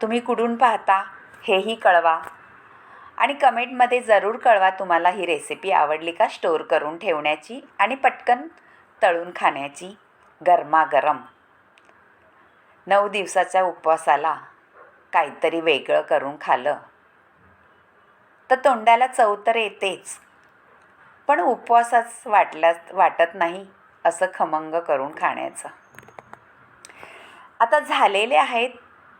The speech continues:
काही काढून घेतलेले आहेत, काही तळायचे आहेत कुरकुरीत. मुलं वाट बघतायत खाण्याची, तळण्यास,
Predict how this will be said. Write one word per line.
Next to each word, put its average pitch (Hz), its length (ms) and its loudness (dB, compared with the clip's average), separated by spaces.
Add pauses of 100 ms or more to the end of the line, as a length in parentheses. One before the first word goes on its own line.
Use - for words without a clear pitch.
(220)
काही 196 300 0
काढून 196 380 0
घेतलेले 226 480 -4
आहेत, 226 280 0 (240)
काही 185 240 -2 (100)
तळायचे 175 500 2
आहेत 220 280 -2 (580)
कुरकुरीत. 196 520 -4 (2000)
मुलं 214 280 2
वाट 208 240 4
बघतायत 196 480 -2 (420)
खाण्याची, 165 600 -2 (840)
तळण्यास, 165 480 0